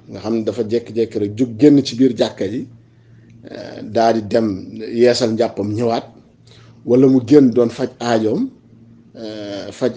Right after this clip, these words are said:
aajo, faj aajoom, yeesalaat njàppam, ñëwaat ci jàkka ji, duggaat, euh, kooku yàqul i'tikaaf bi. Li ñu bañ daal mooy génn boo xam ne amoo ci aajo. Da ngaa génn ngir dañ kumpa, xool li ci mbedd mi, wala bu boobaa moom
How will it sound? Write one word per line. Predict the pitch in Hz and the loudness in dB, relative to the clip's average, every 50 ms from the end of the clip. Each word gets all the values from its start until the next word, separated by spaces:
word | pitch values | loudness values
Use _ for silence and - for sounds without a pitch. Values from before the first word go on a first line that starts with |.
| - | -4
aajo, | 117 113 110 107 104 117 143 185 185 - - - - | -4 -2 0 2 2 2 2 2 0 -4 -6 -8 -10
faj | - - 131 117 - | -8 -6 -6 -6 -6
aajoom, | - 110 107 107 107 107 113 123 113 | -4 -4 -4 -2 0 0 0 2 2
yeesalaat | 110 113 107 - - 104 107 104 107 | 2 2 2 0 -2 -2 -2 -2 -2
njàppam, | 107 107 104 - - 120 117 120 | -4 -4 -6 -4 -4 -2 -2 0
ñëwaat | 113 110 113 107 101 104 | 0 0 0 -2 -2 -4
ci | - 104 95 | -8 -8 -6
jàkka | 110 104 101 - 107 | -6 -6 -6 -6 -10
ji, | 95 101 | -10 -8
duggaat, | 98 101 120 110 104 120 113 - - - - - - - - - - _ _ _ _ _ - - | -8 -8 -6 -4 -2 -4 -4 -4 -6 -14 -20 -20 -20 -20 -20 -20 -20 _ _ _ _ _ -16 -14
euh, | 113 104 98 95 92 95 113 - | -12 -10 -10 -10 -10 -12 -10 -6
kooku | - 120 107 - 120 | -4 -4 -4 0 0
yàqul | 117 117 117 - - - 117 107 110 | 2 2 2 0 0 -2 -2 0 -2
i'tikaaf | 95 87 - - - 107 95 92 - - | -2 -4 -6 -10 -10 -8 -8 -8 -10 -14
bi. | - - - - _ - | -20 -20 -20 -20 _ -6
Li | 107 123 135 | 0 4 6
ñu | 151 147 | 6 8
bañ | 139 143 143 135 | 8 6 6 6
daal | 135 131 127 123 123 | 6 6 6 4 4
mooy | 127 127 123 110 107 | 4 2 2 2 2
génn | 147 170 175 170 160 | 4 4 4 4 4
boo | 135 135 135 131 | 4 4 4 2
xam | 135 127 120 117 | 0 -2 -2 -2
ne | 123 120 - - - | -4 -4 -8 -8 -6
amoo | 170 170 170 156 - | -2 0 0 0 0
ci | - 147 | 0 -4
aajo. | 117 113 107 95 - - - - - - - _ _ - - - - - - - _ _ _ - - - - | -4 -6 -8 -10 -10 -14 -18 -20 -20 -20 -20 _ _ -20 -20 -20 -20 -20 -20 -20 _ _ _ -20 -16 -8 -4
Da | 107 110 | 0 2
ngaa | 120 123 123 123 120 | 4 6 6 4 4
génn | 120 135 135 123 113 113 | 4 4 4 4 4 4
ngir | 113 123 120 104 | 2 2 2 4
dañ | 110 123 131 127 | 4 6 6 6
kumpa, | - - 139 139 131 147 156 190 - - - - - - - - - - - _ - - - - | 4 2 0 2 2 2 2 2 0 -4 -16 -20 -20 -20 -20 -20 -20 -20 -20 _ -20 -20 -20 -8
xool | - 131 123 127 123 117 104 98 95 - | -2 2 4 6 6 4 4 0 -4 -6
li | 110 113 120 120 | -4 -2 -2 0
ci | 120 131 123 | 2 2 4
mbedd | 120 120 131 123 117 120 120 | 6 6 4 4 4 4 4
mi, | 127 135 139 | 4 4 6
wala | 123 123 117 120 120 - - - - - 131 123 120 | 4 4 4 4 2 0 0 -4 -8 -12 -12 -10 -8
bu | 120 120 | -4 0
boobaa | 123 127 123 113 113 110 110 110 | 2 2 4 4 2 2 2 2
moom | 110 110 123 | 0 0 0